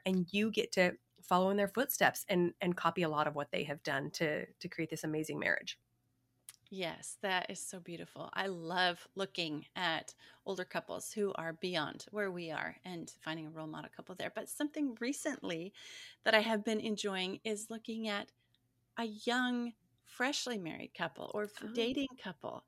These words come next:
Speaker 2: as role models, because
Speaker 1: Mm-hmm.
Speaker 2: that is where the spark is still,
Speaker 1: Mm-hmm.
Speaker 2: right? And use them as your role models.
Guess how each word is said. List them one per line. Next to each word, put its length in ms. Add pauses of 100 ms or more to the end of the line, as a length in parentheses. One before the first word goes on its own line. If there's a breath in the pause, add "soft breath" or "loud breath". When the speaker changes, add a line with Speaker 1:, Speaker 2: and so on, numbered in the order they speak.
Speaker 2:
as 160
role 220
models, 360
because 360
Speaker 1:
Mm-hmm. 200 (300)
Speaker 2:
that 580 (380)
is 200
where 160
the 100
spark 360 (160)
is 320
still, 380
Speaker 1:
Mm-hmm. 60
Speaker 2:
right? 260
And 180
use 180
them 160 (100)
as 120
your 100
role 180
models. 340